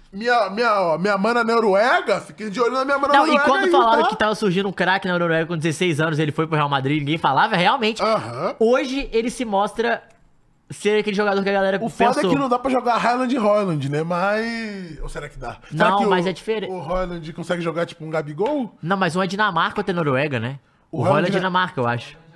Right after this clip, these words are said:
Speaker 2: É.
Speaker 1: Não é Noruega, não?
Speaker 2: Não,
Speaker 1: O
Speaker 2: é,
Speaker 1: Højlund, eu
Speaker 2: não.
Speaker 1: acho que é, eu
Speaker 2: Não é o
Speaker 1: jurava
Speaker 2: mesmo,
Speaker 1: que era
Speaker 2: não.
Speaker 1: Noruega.
Speaker 2: Não, os dois ia ser
Speaker 1: Højlund.
Speaker 2: lá, é, era Dinamarca.
Speaker 1: Deixa eu ver.
Speaker 2: Ele era do
Speaker 1: Mas não,
Speaker 2: Copenhague.
Speaker 1: dane-se, é isso mesmo.
Speaker 2: É, ele era do Copenhague.
Speaker 1: Jurava que ele era norueguês.
Speaker 2: É rival, é rival.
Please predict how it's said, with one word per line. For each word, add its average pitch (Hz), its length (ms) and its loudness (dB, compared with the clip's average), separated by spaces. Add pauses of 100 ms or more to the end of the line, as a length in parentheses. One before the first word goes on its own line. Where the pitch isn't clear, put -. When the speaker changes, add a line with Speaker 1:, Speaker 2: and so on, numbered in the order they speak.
(500)
Speaker 2:
É. - 180 0
Speaker 1:
Não 247 40 4
é 240 60 2
Noruega, 196 440 0
não? - 120 -2
Speaker 2:
Não, 170 300 2
Speaker 1:
O 160 60 2
Speaker 2:
é, 156 120 4
Speaker 1:
Højlund, - 180 0
eu 262 80 2
Speaker 2:
não. 160 320 6
Speaker 1:
acho - 180 2
que - 80 -6
é, - 40 2
eu 392 40 0
Speaker 2:
Não 381 80 0
é 349 40 -2
o - 80 -4
Speaker 1:
jurava 170 240 4
Speaker 2:
mesmo, 175 180 4
Speaker 1:
que 175 160 0
era 156 80 2
Speaker 2:
não. 156 140 4
Speaker 1:
Noruega. 180 260 -2
Speaker 2:
Não, 208 160 2
os 156 120 0
dois 196 260 0
ia - 80 2
ser 190 140 4
Speaker 1:
Højlund. 202 160 4
Speaker 2:
lá, 156 260 4
é, 160 260 -4
era 156 160 -4
Dinamarca. 147 640 -2
Speaker 1:
Deixa 98 180 -12
eu 131 60 -8
ver. 117 180 -6
Speaker 2:
Ele 147 100 2
era 165 120 2
do 185 60 0
Speaker 1:
Mas 185 40 0
não, 190 140 2
Speaker 2:
Copenhague. 180 320 4
Speaker 1:
dane-se, 190 420 0
é 180 100 -2
isso 185 140 -6
mesmo. 165 300 -6
Speaker 2:
É, 156 260 0
ele 156 100 0
era 151 100 0
do 143 60 -6
Copenhague. 151 500 0
Speaker 1:
Jurava 277 400 0
que 320 100 -4
ele 277 140 -2
era 233 500 2
norueguês. 202 420 0
Speaker 2:
É - 40 4
rival, 180 280 4
é 170 40 0
rival. 151 340 0